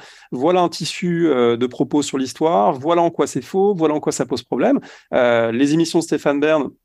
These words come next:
à mon sens, sont effectivement pas les pires de ce point de vue-là, mais elles peuvent être justiciables de ce type de traitement. D'autres, euh, propositions,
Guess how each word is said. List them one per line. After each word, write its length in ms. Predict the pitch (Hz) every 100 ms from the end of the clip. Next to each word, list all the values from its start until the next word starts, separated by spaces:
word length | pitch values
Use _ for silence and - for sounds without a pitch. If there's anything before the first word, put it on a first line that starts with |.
| 127 -
à 80 | 135
mon 120 | 156
sens, 200 | 156 196
sont 120 | -
effectivement 340 | 139 165 185 180
pas 100 | 170
les 140 | 175
pires 160 | 208 180
de 80 |
ce 80 | 156
point 100 | 165
de 60 | 151
vue-là, 240 | 160 156 - - -
mais 140 | 120
elles 120 | 113 110
peuvent 160 | 233
être 80 | 196
justiciables 640 | 175 - 160 - 170 147
de 100 | 123
ce 140 | 120 123
type 240 | - 151
de 60 | 127
traitement. 460 | - - 190 277 180
D'autres, 500 | 117 202 190 - 156
euh, 380 | 143 135 135 123
propositions, 480 | 156 147 147 151